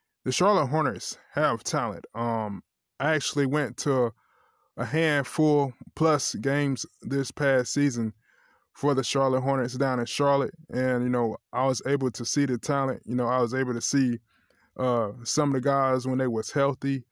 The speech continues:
And I was able to see, um, some of the, the role players that was on this year's past team. And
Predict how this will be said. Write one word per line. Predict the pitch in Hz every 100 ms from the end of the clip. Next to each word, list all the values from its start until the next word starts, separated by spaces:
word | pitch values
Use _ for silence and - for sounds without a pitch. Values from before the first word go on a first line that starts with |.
| _ _ _
And | 123 127
I | 139
was | 135 127
able | 143 135
to | 131
see, | - 147 135 123 -
um, | 127 127 123 117 110 -
some | - 139
of | 131
the, | 123 -
the | -
role | 117 151 170
players | - 143 135 127 123 - - _ _ _ _
that | 139 131
was | 131 113
on | 135 131 123
this | 131 127 -
year's | 127 135 127
past | - 139 123 120
team. | - 147 117 104 -
And | 120 127 123 117 107